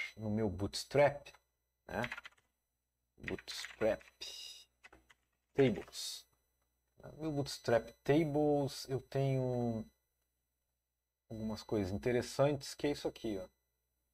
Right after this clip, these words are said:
né? Então eu tenho T H Scope Call, né? Isso aqui tudo vai servir pra gente criar nossa tabela. Bom,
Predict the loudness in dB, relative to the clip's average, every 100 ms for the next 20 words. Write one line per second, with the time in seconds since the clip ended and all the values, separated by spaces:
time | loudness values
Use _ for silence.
0 | _ _ -14 -14 -16 _ _ _ _ _
1 | _ _ -4 -2 0 0 2 2 2 -2
2 | -8 _ _ _ _ 0 0 4 2 0
3 | 0 -2 -2 2 6 8 6 4 2 -2
4 | -4 -8 _ _ _ _ _ _ _ -12
5 | -4 -2 -2 -2 2 2 6 6 6 4
6 | 0 0 -2 -2 -2 -2 -2 2 4 4
7 | -2 0 2 2 0 0 -8 _ _ _
8 | _ _ _ _ _ _ _ 0 2 2
9 | -2